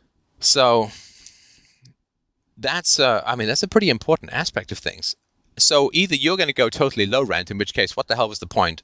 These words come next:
of working so hard and saving up all that money, or you're gonna pull her up to your level, uh, at which point you are paying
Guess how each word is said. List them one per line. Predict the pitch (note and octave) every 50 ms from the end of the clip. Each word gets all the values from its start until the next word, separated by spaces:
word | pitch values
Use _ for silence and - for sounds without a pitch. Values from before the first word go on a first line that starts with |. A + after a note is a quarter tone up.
| _ _ -
of | F#2 F2+ F2 E2 -
working | G2 G#2 - G#2+ F#2+
so | - F#2
hard | - G2+ F2+ F2
and | - F2
saving | - A2 F#2 F2+ F#2+ F2+
up | E2+ -
all | F#2+ F2+
that | F2 E2 E2 F2+
money, | C3+ E3+ D3+ G2 G2 - _ _ _ _ -
or | - G3+ C#4 G#3 B2+ G#2+ B2+ C#3+ _ _ _ _ _ _ _ _ _ _ _ _ _ _ _ _ _ _ _ _ _ _ _ _ _ _ _ _ _ _ _ _ _ _ _ _ _ _ _
you're | - A#2 C3 C3+
gonna | B2 B2+ A2 G#2+ G#2 G2+ - _ -
pull | - C3+ B2
her | A2
up | F#2+ - -
to | - G2+
your | G#2 B2+ C#3+ C3 G#2 G2 F#2+ - _ _ _ _ _ _ _ _ _ _ _ _ _ _ _ _ _ _ _ -
level, | F#2+ F#2+ E2+ D#2 D#2 E2+ C3+ _ _ _ _ _ _ _ _ _ _ _ _ _ _ _ _ -
uh, | - G2 F#2 F2+ -
at | G#2 G#2+ A#2+
which | C3 C3 - -
point | - A#2 G#2 G2 G2+ F#2 - - _ _
you | _ - G2+ G#2+ G#2+ F2+
are | F#2+ G2
paying | - - A#2+ A2+ F#2+ F2 E2+ F2+ F2